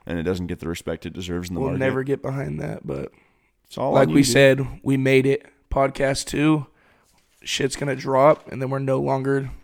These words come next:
Speaker 1: A
Speaker 2: what?
Speaker 1: statistic.
Speaker 2: Yeah.
Speaker 1: Yeah, basically, um, from what I was told, I think, like, a good eighty percent of podcasts never get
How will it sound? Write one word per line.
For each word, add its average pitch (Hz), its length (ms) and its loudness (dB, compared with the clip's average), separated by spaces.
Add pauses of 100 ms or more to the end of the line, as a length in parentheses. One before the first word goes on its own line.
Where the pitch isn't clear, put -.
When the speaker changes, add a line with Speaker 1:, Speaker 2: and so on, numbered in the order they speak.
(440)
Speaker 1:
A 120 40 -4
Speaker 2:
what? - 40 -4
Speaker 1:
statistic. - 680 -4 (300)
Speaker 2:
Yeah. - 60 -8
Speaker 1:
Yeah, 104 240 0 (100)
basically, 110 520 -2
um, 90 400 -4 (880)
from - 180 -10
what 107 120 0
I 123 60 4
was 113 160 0
told, 92 560 -2
I - 80 -12
think, 98 160 -6
like, 82 260 -10 (160)
a 98 80 -10
good 92 440 -6
eighty 98 240 -10
percent - 240 -8
of 95 80 -6
podcasts 101 640 -6
never 92 260 -6
get 80 380 -8